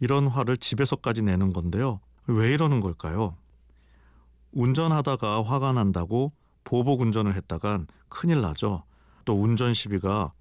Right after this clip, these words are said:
주먹 싸움까지 가다 보면 이 상해를 입을 수도 있습니다.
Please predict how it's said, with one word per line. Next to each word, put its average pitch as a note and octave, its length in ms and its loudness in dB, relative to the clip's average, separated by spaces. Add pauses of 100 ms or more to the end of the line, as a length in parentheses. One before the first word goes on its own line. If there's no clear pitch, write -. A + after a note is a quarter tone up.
(120)
주먹 A#2 360 -2
싸움까지 G#2 520 0
가다 E2+ 240 -4
보면 F2 380 -2 (260)
이 G2+ 60 -6
상해를 G2+ 580 0 (260)
입을 A2 200 -2
수도 - 220 -4
있습니다. F2 680 -2